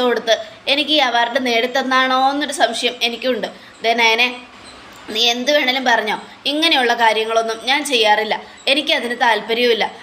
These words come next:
അർഹിച്ചത് അർഹിക്കുന്നവന് കിട്ടണം, അത്ര മാത്രമേ എനിക്ക് ആഗ്രഹമുള്ളൂ, അല്ലാതെ അത് കാശ് കൊടുത്ത് മേടിച്ച് തരണമെന്നൊന്നും ഞാൻ ആഗ്രഹിക്കാറില്ല" എന്നും നമ്മുടെ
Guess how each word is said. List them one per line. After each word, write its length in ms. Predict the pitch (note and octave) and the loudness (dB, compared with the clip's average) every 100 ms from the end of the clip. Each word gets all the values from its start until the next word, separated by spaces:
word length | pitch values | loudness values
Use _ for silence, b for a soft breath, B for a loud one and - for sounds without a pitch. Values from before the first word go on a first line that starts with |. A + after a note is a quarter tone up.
| - F#3+ | -4 -2
അർഹിച്ചത് 520 | G3+ G3+ G#3+ - A3+ - A3+ | -2 -4 -4 -2 -2 0 0
അർഹിക്കുന്നവന് 680 | A3+ B3 B3 C#4 C#4+ C#4 C4 | 0 -4 -6 -4 -2 -2 -2
കിട്ടണം, 300 | A#3 G3+ G3 - B B A#3+ | -2 -2 -2 -4 B B -4
അത്ര 180 | C4 D4+ D4 | -2 -2 2
മാത്രമേ 320 | A#3+ A3+ B3+ C4 | 0 0 0 0
എനിക്ക് 220 | A#3 A3+ C#4+ | -2 0 0
ആഗ്രഹമുള്ളൂ, 500 | A#3+ A#3 A#3 A3 F#3+ - B - D4 | 2 0 0 -2 -4 -10 B -4 -2
അല്ലാതെ 280 | C#4+ A#3 A3+ | 0 -2 -4
അത് 80 | A3+ A3+ | 0 2
കാശ് 260 | G#3 G#3 C#4 | 2 2 -2
കൊടുത്ത് 220 | C4+ C#4+ | -2 -2
മേടിച്ച് 260 | C#4 A#3 - | -2 0 -2
തരണമെന്നൊന്നും 420 | B3 A#3+ A#3 A3 - A3+ | -2 -2 -4 -6 -4 0
ഞാൻ 120 | C4 D4 | 2 2
ആഗ്രഹിക്കാറില്ല" 680 | A3 G#3+ A3 A3 A#3+ A3 F#3+ B B B C4+ | 0 0 -2 -2 -2 -2 -6 B B B 0
എന്നും 200 | C#4 A#3 - F#3 | 0 -2 -6 -6
നമ്മുടെ 260 | F3+ F#3+ | -2 2